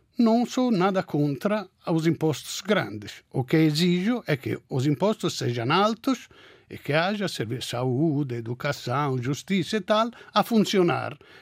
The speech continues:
Então, esta coisa da sip, eh, dita assim, a me não, não, não é que defendo o governo, eh, eh, eu quero ficar fora,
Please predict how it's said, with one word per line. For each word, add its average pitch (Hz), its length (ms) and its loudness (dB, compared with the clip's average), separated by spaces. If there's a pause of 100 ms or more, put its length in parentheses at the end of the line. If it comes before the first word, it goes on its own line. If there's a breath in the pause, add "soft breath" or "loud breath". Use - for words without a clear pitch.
Então, 220 340 4
esta 214 240 0
coisa 214 300 4
da 180 100 6
sip, - 380 2 (560 loud breath)
eh, 170 160 2
dita 208 380 4
assim, 240 260 0
a 190 80 2
me 185 160 2
não, 202 160 4
não, 170 460 0 (260)
não 147 140 0
é 151 60 0
que - 140 0
defendo 127 440 -2
o 120 40 -2
governo, 117 560 -4
eh, 151 160 -6
eh, 117 800 -8
eu 131 100 -6
quero 120 280 -10
ficar - 320 -10
fora, 190 340 0